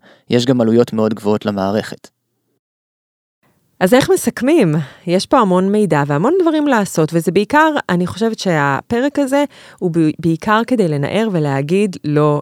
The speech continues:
Speaker 2: לא להיות עם אותו חוסר אונים נרכש, וזה איזושהי קריאה לפעולה, אה, גם בתוך הבית הקטן שלנו, וגם אם, אם אפשר לקשר ו-, ו-, ולהעיר אנשים שיש מה לעשות. אז רציתי להגיד לך תודה רבה שבאת לפה היום.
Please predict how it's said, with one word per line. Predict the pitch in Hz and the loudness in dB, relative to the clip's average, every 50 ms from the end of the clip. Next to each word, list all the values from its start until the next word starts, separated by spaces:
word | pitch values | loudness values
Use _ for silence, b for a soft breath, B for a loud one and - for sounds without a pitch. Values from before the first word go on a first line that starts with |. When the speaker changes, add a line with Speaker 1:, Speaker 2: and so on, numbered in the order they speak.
| - - | -2 0
Speaker 2:
לא | 165 180 196 | 2 2 4
להיות | 208 196 160 135 - | 4 4 2 2 0
עם | 139 123 | -4 -6
אותו | 131 - 139 127 | -6 -4 -4 -4
חוסר | - - 131 135 - - | -4 -6 -8 -6 -6 -6
אונים | 127 135 135 139 139 135 135 | -4 -4 -4 -4 -4 -6 -6
נרכש, | 135 127 139 - - - 131 135 - - - B B B B 175 B - | -6 -6 -8 -6 -8 -8 -8 -8 -10 -14 -14 B B B B -16 B -8
וזה | 147 139 147 | -6 -2 0
איזושהי | 156 147 151 175 165 - - 170 151 | 0 0 0 -2 -4 -4 -4 -4 -4
קריאה | - - 175 165 151 143 151 | -4 -6 -4 -2 -2 -2 -2
לפעולה, | 175 170 - 165 135 127 143 147 156 143 131 - b b b b b b - | -2 -4 -4 -4 -4 -2 0 0 0 -2 -2 -4 b b b b b b -12
אה, | - 143 139 139 139 139 139 135 143 151 | -10 -8 -6 -6 -4 -4 -6 -6 -6 -2
גם | 160 190 202 208 214 214 208 | 2 4 4 6 4 4 2
בתוך | 196 208 - 208 196 190 - - - | 0 -2 0 2 0 0 0 -2 -4
הבית | 180 165 160 160 151 175 170 180 180 | -2 0 0 0 0 0 0 0 0
הקטן | 170 - - 165 - 170 175 | -2 -4 -6 -4 -4 -4 -2
שלנו, | - 196 196 214 247 262 214 | -2 -2 -2 0 0 0 0
וגם | 202 196 220 247 262 277 277 294 294 269 - _ _ - | 0 2 2 2 2 4 2 0 -2 -4 -6 _ _ -4
אם, | 254 254 247 - | -2 -2 -2 -2
אם | - 233 | 0 0
אפשר | 240 226 - - 262 240 | 0 0 0 2 2 2
לקשר | 233 220 247 247 - - 214 - - - 240 226 220 220 | 2 2 0 0 0 -2 -4 -2 0 0 0 0 0 0
ו-, | 208 220 - 185 | 0 0 0 2
ו-, | 196 190 185 - 185 180 185 185 185 175 - - | 2 0 0 0 -2 -2 0 0 0 0 -2 -2
ולהעיר | 185 180 180 196 233 285 302 320 | -2 0 0 0 0 0 0 0
אנשים | 311 285 262 - - 269 269 277 | -2 -2 -4 -4 -4 -4 -4 -4
שיש | - - - 180 - - 190 190 196 190 - - | -4 -4 -4 -4 -2 0 0 0 0 0 -2 -2
מה | 175 170 160 | 0 0 0
לעשות. | 160 156 135 131 - - - 156 202 320 - - - B B B B B B | 0 0 -2 -4 -6 -2 0 0 2 0 -2 -4 -14 B B B B B B
אז | 160 160 | -10 -10
רציתי | 165 165 - - 202 | -10 -8 -6 -4 -2
להגיד | 175 160 151 165 175 | -2 -2 -2 -2 -4
לך | 175 - 175 | -6 -6 -6
תודה | - 151 139 151 151 | -6 -4 -2 -2 -2
רבה | 147 147 139 139 139 | -2 -2 -2 -4 -4
שבאת | - - 151 135 127 131 139 - | -4 -4 -6 -4 -4 -6 -6 -6
לפה | 151 147 139 - 156 156 | -6 -8 -6 -4 -2 -2
היום. | 165 170 196 240 | 0 0 0 -2